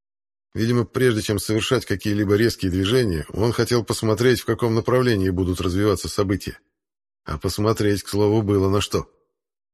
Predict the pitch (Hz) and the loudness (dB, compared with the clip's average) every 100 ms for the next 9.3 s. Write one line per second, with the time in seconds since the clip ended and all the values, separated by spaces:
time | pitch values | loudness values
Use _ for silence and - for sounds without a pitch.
0 | _ _ _ _ _ _ 73 78 85 120 | _ _ _ _ _ _ -6 -6 -2 0
1 | 117 98 90 92 - 117 113 104 104 135 | 2 0 0 -2 0 0 2 0 0 0
2 | 107 - 95 120 123 101 113 113 - 95 | 0 -2 -2 0 0 -2 -2 -4 -4 -4
3 | 107 101 113 107 101 101 104 107 101 95 | -2 0 0 0 0 0 0 0 -2 -4
4 | 95 113 104 95 104 98 120 92 95 92 | -4 -2 -2 0 0 2 2 2 2 0
5 | - 110 101 73 - _ _ _ _ _ | 0 0 0 -2 -8 _ _ _ _ _
6 | - 80 - - 120 113 104 101 98 - | -12 -10 -6 0 2 4 2 2 0 0
7 | 135 120 113 107 101 110 104 - 131 123 | 0 2 2 2 0 -2 -2 0 2 2
8 | 104 101 120 - 110 104 107 - 104 98 | 0 0 0 0 -4 -2 -2 -2 -4 0
9 | 135 92 | 0 0